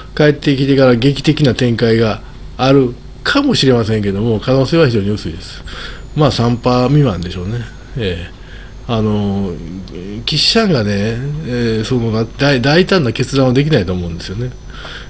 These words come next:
えー、だから結局今回も決裂する可能性が九十七パーセント以上というふうに私は見ています。一応この日経新聞のですね、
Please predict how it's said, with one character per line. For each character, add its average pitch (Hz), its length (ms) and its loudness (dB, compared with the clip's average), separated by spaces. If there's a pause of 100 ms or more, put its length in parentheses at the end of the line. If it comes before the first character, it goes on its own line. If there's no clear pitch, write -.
(140)
え 95 380 0
ー、 104 40 -2
だ 143 100 2
か 139 80 2
ら 110 60 0
結 135 220 -2
局 165 260 -2
今 202 220 4
回 147 220 4
も 156 340 6
決 156 260 0
裂 156 360 0
す 156 120 0
る 160 80 4
可 135 140 4
能 127 140 4
性 143 160 2
が 147 100 6
九 151 260 6
十 117 140 2
七 101 240 -2
パ 113 160 0
ー - 20 -2
セ 120 140 -2
ン 110 100 -2
ト 98 180 0
以 131 80 0
上 110 120 -2
と - 160 -12 (680)
い 165 80 6
う 160 80 6
ふ 156 160 0
う 131 60 6
に 147 140 6
私 104 320 0
は 113 100 0
見 92 120 -6
て 98 100 -8
い 95 40 -8
ま 95 120 -10
す。 - 160 -10 (320)
一 165 320 2
応 151 100 6
こ 147 80 2
の 143 160 2
日 139 120 0
経 139 180 2
新 123 240 2
聞 87 120 -2
の 110 120 -4
で 98 80 -2
す 110 140 -6
ね、 92 120 -6